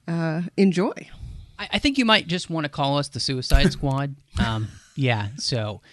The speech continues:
Speaker 2: um, so don't mess with us, guys. I'm just
Speaker 3: <laughs>
Speaker 2: saying. Okay, so Arrow season one wraps up, and it's been a tumultuous season for Oliver coming back to Starling City.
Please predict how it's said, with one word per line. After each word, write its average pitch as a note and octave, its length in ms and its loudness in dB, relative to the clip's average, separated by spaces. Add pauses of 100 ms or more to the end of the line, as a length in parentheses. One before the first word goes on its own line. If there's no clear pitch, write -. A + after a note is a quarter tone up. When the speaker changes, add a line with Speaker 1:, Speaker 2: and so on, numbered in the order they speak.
(280)
Speaker 2:
um, A2 540 -4
so - 120 0
don't A3+ 260 2
mess G3+ 280 6
with C3 100 0
us, F#2 160 -8
guys. - 460 -6 (160)
I'm A#2+ 200 2
just F3 360 2
Speaker 3:
<laughs> F#3+ 60 -2
Speaker 2:
saying. C3+ 480 0 (640)
Okay, D#3+ 360 4 (340)
so F#3+ 600 4 (300)
Arrow B3 640 2
season E3 540 -2
one A#2 420 -4 (300)
wraps C#3 500 -2
up, A2+ 400 -4
and C#3+ 160 -2
it's C#3+ 220 -4
been D3 400 2
a C3+ 100 0
tumultuous C#3+ 720 -2
season A2 520 -8 (340)
for A#2 440 -6
Oliver A2+ 600 -8
coming A2+ 300 -6
back A2+ 380 -4
to A#2 520 -6 (220)
Starling A2 680 -6
City. A2+ 400 -8